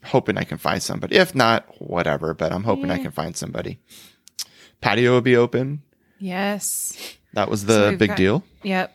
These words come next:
Speaker 2: Well, we got shades up too. We did open the patio this past weekend for a couple hours on Saturday, which was
Speaker 1: Mm-hmm.
Speaker 2: nice. Get some fresh air in, the sunshine. But then we realized, ooh, we need some shades.
Speaker 1: Well, not shades for the sun,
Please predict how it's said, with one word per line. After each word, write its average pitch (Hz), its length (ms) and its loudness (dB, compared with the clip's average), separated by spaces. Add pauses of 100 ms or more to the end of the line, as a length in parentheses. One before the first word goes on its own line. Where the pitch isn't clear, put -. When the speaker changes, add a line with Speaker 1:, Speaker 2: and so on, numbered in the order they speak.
Speaker 2:
Well, 202 220 2
we 208 80 2
got 196 180 0
shades 202 400 2
up 233 160 2
too. 208 460 2
We 196 160 0
did 240 320 2 (120)
open 202 340 2
the 190 100 0
patio 165 460 2
this 156 180 -4
past - 320 -2
weekend 151 400 -8
for - 100 -2
a 170 60 0
couple 170 280 0
hours 156 300 4
on 139 140 -4
Saturday, 95 380 -2
which 151 180 2
was 120 140 2
Speaker 1:
Mm-hmm. 165 80 2
Speaker 2:
nice. 208 360 4
Get - 160 -4
some 262 100 -8
fresh 254 380 2
air 226 280 4
in, 202 440 2 (760)
the 185 80 -2
sunshine. 202 1000 4
But 190 120 -8
then 196 100 -2
we 190 100 0
realized, 170 540 2
ooh, 180 160 2
we 180 100 -4
need 170 220 -2
some 170 140 -4
shades. - 500 -4 (120)
Speaker 1:
Well, 110 340 6 (840)
not 120 280 2
shades 110 340 4
for 98 140 -4
the 90 100 -6
sun, 90 560 0